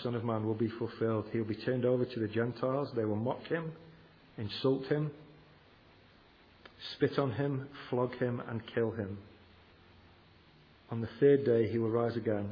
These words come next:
The disciples did not understand any of this. Its meaning was hidden from them, and they did not know what he was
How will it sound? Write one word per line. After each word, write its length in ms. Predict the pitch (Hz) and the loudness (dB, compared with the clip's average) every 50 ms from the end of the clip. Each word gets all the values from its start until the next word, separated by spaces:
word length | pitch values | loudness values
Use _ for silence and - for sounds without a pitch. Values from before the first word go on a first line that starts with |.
| - - - | -8 -8 -6
The 80 | 123 113 | -6 -6
disciples 640 | - - - - 143 143 151 131 - - 113 101 | -4 -4 -4 0 2 2 2 2 0 -2 -4 -4
did 180 | - 120 110 117 | -2 -2 -2 0
not 220 | 117 131 131 - - - | 0 -2 -2 -2 -4 -4
understand 640 | 135 127 120 113 - - - 113 107 110 110 104 - - - - | -4 -2 -2 -4 -4 -4 -4 -4 -2 -2 -4 -6 -8 -10 -10 -6
any 220 | 117 120 117 110 | -4 -2 0 0
of 140 | 104 92 90 | 0 0 0
this. 220 | 110 127 135 - - - - - - - - - - - - - - - - - - - - - - - - - - - - - - - - - - - - - - - | 0 -2 -2 -2 -8 -14 -18 -18 -20 -20 -20 -20 -20 -20 -20 -20 -20 -20 -20 -20 -20 -20 -20 -20 -20 -20 -20 -20 -20 -20 -20 -20 -20 -20 -20 -20 -20 -20 -20 -14 -8 -8
Its 200 | 123 - - - | -6 -6 -4 -2
meaning 420 | 120 131 135 135 135 139 135 123 - - - | 0 2 2 4 4 4 2 2 0 -2 0
was 180 | 127 107 104 - - | 0 0 0 -2 -4
hidden 220 | 131 120 127 127 123 - | -2 -2 -2 -2 -2 -2
from 200 | - 110 107 104 | -2 -2 0 0
them, 180 | 107 107 104 110 | 0 0 -2 -2
and 220 | - - 113 104 | -4 -4 -4 -2
they 120 | 104 107 104 | 0 0 0
did 200 | 104 127 123 123 | 0 0 0 0
not 240 | 123 120 - - | 0 -2 -2 -2
know 320 | 113 110 107 107 107 107 107 - - - - - - - - - - _ - - - - | -2 0 0 2 0 0 -2 -6 -12 -18 -20 -20 -20 -20 -20 -20 -20 _ -20 -14 -6 -2
what 200 | 113 127 - - - | -2 -2 -2 -2 -4
he 100 | 110 107 | -4 -4
was 140 | 107 107 | -4 -6